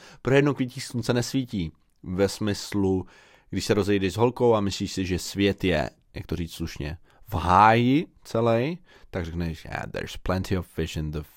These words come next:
sea, you're gonna find somebody." A to druhej s tou rybou je "bigger fish to fry". Děkujeme, Don Petr Deloro.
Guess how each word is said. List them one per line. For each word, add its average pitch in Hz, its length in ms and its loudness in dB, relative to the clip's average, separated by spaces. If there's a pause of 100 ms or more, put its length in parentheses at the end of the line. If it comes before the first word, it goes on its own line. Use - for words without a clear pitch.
sea, 71 500 -8
you're 76 140 -6
gonna 85 220 -2
find 76 440 -6
somebody." 71 420 -6 (340)
A 101 100 0
to 113 140 6
druhej 117 420 6
s - 80 -10
tou 120 140 6
rybou 104 320 6
je 85 220 4 (320)
"bigger 90 400 2
fish - 400 -2 (120)
to - 140 -8 (200)
fry". 76 400 -4
Děkujeme, 220 600 4
Don 139 280 6
Petr 104 520 2 (1040)
Deloro. 87 600 4